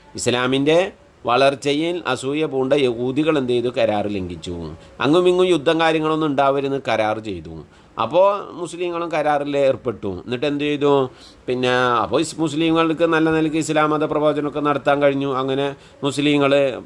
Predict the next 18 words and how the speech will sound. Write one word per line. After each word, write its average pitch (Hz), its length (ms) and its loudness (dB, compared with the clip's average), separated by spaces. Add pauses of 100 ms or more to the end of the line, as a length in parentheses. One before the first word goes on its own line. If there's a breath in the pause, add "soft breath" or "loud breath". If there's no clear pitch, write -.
പ്രബോധനം 139 360 2
നടത്തി 139 240 -2
ഒരുപാട് 139 300 2
ആളുകൾ 135 240 0
ഇസ്ലാമിലേക്ക് 135 560 -2
വന്ന് 135 220 -2
ഇങ്ങനെ 135 340 -2
വളർച്ച 131 360 2
കണ്ട് 131 280 -2
ഇവർക്കും 127 460 -2
സഹിക്കാൻ 131 380 2
പറ്റാണ്ടായപ്പോൾ 127 680 0 (300 loud breath)
അവരെന്ത് 135 380 2
കരാർ 120 360 2
ലംഘിച്ചു, 120 400 -6
യുദ്ധവുമായി 120 600 -2
വന്നു. 98 320 -2
ഇന്ന് 156 440 0